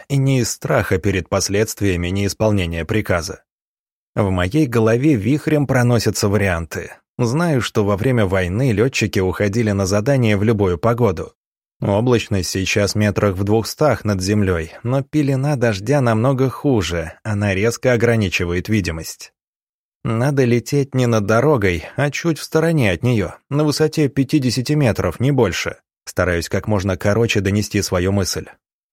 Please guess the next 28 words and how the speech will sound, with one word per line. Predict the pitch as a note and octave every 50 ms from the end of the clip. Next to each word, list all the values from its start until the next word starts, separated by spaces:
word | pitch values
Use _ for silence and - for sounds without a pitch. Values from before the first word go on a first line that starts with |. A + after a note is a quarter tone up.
| _ _ _
"Построение | - A2+ G2+ - A2 G2 F#2+ F2+ G2 B2 D3+ D3 A#2+ G#2 F2+
правый | - - G2 A2+ B2 A2+ G2
пеленг, | - F#2+ F#2 F#2 F2+ F2+ F2+ - - - -
с | -
включёнными | - - C#3+ D3 D#3 - - - C3+ C#3 C#3 C3+ B2+ A#2 A#2 -
ано". | A2+ A2+ G#2+ G2+ F2+ E2 D#2+ E2 E2 - _ _ _ _ _ _ _ -
"Что | - - - A2
это | G2+ F#2+ - G2+ F2+
даст?" | E2 F2 E2 G2 - - - - - _ _
спросил | - - G#2 G#2 G2+ - - G2+ F#2+
Земцов. | F2 G2 F#2+ F#2 - G2+ F#2+ F2 - - - _ _ _ _ _ _ _ -
"Лесные | A2+ A2+ C#3+ D#3+ - - F3 F3+ D#3+ C#3+
дороги | A#2+ B2+ C3+ - - D#3 A#2 A2+
очень | A2 G#2 G2 - B2+ D3 D3
узкие", | B2+ G#2 - - - F2+ D#2+ D#2+ - - -
ответил | - F#2+ - F#2 F2 D#2+ - F#2 F#2+
я. | F#2 F2 E2 - - - _ _ _ _ _ -
"Если | A#2 A2+ G#2+ G2+ - G#2+ G#2+
пойдём | - - G#2 G#2+ G2+ G#2+ A#2+ A#2 G#2+
над | G#2 G#2 G2+
самыми | - A2+ A2 G#2+ G#2 G2 F#2+ F2
кронами, | - - A2+ C3 D3 C3 A2+ G2 F#2 E2+ D#2+ - - -
то | - G2 F#2
деревья | F2 G2 G#2+ A2 B2+ D3 C#3 G#2+ G2+ F#2+ F#2
заблокируют | F2+ G#2+ G#2+ A2 B2 A#2+ - - D3 C#3+ C#3 B2 A2+ -
фашистам | - - G#2+ G2+ - - C#3+ D3 - - A#2+ A2 G2
сектор | - - A#2+ A2 - - G#2 G#2
обстрела. | A2+ - - - - C#3 A2 F2 E2 - -